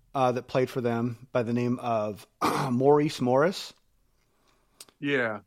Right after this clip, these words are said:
Speaker 2: yeah.
Speaker 1: He, uh, I think he was, he was playing at that time, I'm pretty sure, but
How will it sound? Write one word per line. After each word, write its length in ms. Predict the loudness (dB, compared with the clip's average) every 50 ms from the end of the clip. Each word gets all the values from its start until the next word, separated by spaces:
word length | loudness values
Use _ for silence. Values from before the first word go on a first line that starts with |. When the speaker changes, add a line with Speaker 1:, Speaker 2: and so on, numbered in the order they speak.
| _ _ _
Speaker 2:
yeah. 300 | -8 -4 -2 -2 -2 -4
Speaker 1:
He, 420 | -4 -4 -2 -2 0 0 -2 -2 -2
uh, 480 | 0 2 4 4 4 4 2 2 0 -4 -10 _ _ -10
I 200 | -6 -4 -4 -4
think 160 | -2 -4 -2 -2
he 60 | 0
was, 320 | 0 0 0 -2 -4 -6
he 100 | -6 -8 -8
was 100 | -10 -10
playing 240 | -8 -6 -6 -6
at 80 | -6 -6
that 160 | -8 -10 -10
time, 220 | -12 -16 -16 -16 -18
I'm 60 | -16
pretty 200 | -12 -12 -12 -10
sure, 140 | -10 -12 -12
but 200 | -10 -10 -12 -12